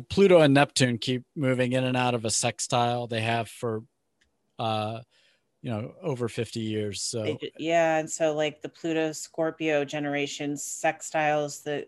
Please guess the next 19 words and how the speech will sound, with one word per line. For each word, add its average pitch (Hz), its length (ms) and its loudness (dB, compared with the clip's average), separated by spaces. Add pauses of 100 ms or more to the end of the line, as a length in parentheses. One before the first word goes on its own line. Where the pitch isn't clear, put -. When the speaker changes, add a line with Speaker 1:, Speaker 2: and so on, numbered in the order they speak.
(120)
Speaker 2:
Neptune 156 540 -4
in 143 140 -2
Capricorn, 139 920 -4 (760)
which 156 280 -2
is 156 140 -4
basically, 160 600 -2
like, 143 500 0 (1120)
toxic - 580 0
patriarchy, 160 800 0
be 151 140 -2
gone. 147 680 0 (520)
Let's 110 240 2
Speaker 1:
Mm-hmm. 110 100 -10
Speaker 2:
build 156 240 2
a 147 40 -4
new 147 280 -2
and 143 120 -4
fair 139 260 -2
structure. 143 760 -4